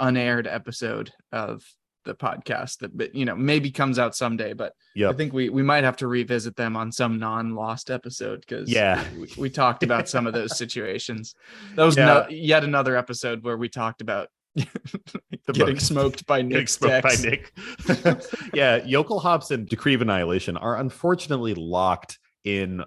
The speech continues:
Speaker 2: uh, what we would call a lost episode. When that episode finally, if it ever airs, we will talk about why it's lost,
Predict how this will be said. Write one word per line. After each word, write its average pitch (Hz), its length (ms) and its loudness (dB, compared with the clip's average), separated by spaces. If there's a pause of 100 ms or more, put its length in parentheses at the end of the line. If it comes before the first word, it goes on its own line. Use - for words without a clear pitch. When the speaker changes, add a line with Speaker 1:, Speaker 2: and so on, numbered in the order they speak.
Speaker 2:
uh, 78 180 -2
what 80 200 -4
we 92 100 -6
would 85 120 -6
call 82 360 -2 (100)
a - 40 -10
lost 69 360 -10
episode. 143 640 -2 (160)
When 196 280 2
that 220 120 2
episode 147 400 0
finally, 110 640 -2
if 104 140 -4
it 85 80 -4
ever 92 260 -2
airs, 95 460 -2
we 120 80 0
will 107 120 0
talk 85 260 -2
about 87 240 -2
why 90 200 0
it's - 180 -6
lost, 87 540 -4